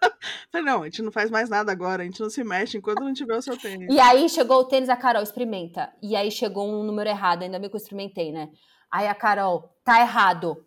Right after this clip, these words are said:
Speaker 2: pega outro, por favor." Aí o Romano entrou lá no negócio, nos gringos lá, eu fico imaginando ele falando a numeração, não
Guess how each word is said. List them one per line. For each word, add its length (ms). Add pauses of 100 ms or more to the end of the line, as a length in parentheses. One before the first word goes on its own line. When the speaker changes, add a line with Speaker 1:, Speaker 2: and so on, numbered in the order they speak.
Speaker 2:
pega 300
outro, 240
por 160
favor." 400
Aí 80
o 40
Romano 320
entrou 520
lá 160
no 80
negócio, 420
nos 200
gringos 480
lá, 140
eu 40
fico 140
imaginando 420
ele 120
falando 500
a 80
numeração, 800
não 100